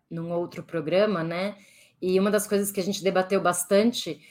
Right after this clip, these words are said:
foi sobre essa estratégia do governo de pri-, de repartir a reforma tributária em duas partes, né? Primeiro,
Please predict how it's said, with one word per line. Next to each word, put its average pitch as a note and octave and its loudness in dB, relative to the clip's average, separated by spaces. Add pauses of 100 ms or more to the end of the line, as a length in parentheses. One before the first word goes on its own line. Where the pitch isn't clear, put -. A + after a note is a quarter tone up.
(160)
foi F#3 2
sobre G3 4
essa G3+ 4
estratégia G#3+ 2
do G#3 4
governo G3+ 4
de F#3+ -2
pri-, G3 0
de F#3+ 4
repartir A3+ 2
a D4 8
reforma A#3+ 0
tributária G#3 2
em A3 0
duas G#3 0
partes, - -4
né? F3+ -4
Primeiro, G3 2